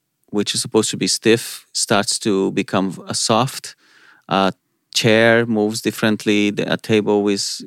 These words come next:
you know, acting, uh, things. There's, is a little bit like a, a kind of a sur-, surreal situation. Is the real acting a little bit strange?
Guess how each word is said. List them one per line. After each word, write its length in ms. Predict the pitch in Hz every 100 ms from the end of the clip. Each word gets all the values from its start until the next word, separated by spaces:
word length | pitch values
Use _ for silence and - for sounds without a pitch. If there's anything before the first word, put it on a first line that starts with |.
| -
you 160 | 98
know, 140 | 101 92
acting, 680 | 98 - - 104 110 92 -
uh, 160 | - -
things. 440 | 123 131 139 - - - - - -
There's, 200 | - 120
is 160 | - 123
a 60 | 131
little 180 | 139
bit 200 | 131 143
like 240 | 139 123 -
a, 80 | 104
a 140 | 98
kind 220 | - 127
of 100 | 120
a 60 | 113
sur-, 340 | - 123 110 -
surreal 500 | - 127 117 127 127
situation. 540 | 120 - 98 95 - 95
Is 140 | 104
the 120 | 101
real 460 | 98 107 117 143 156 - - -
acting 560 | 113 120 - 117 98 -
a 80 | 104
little 280 | 104 110 101
bit 180 | 95
strange? 600 | - - 92 82 104 -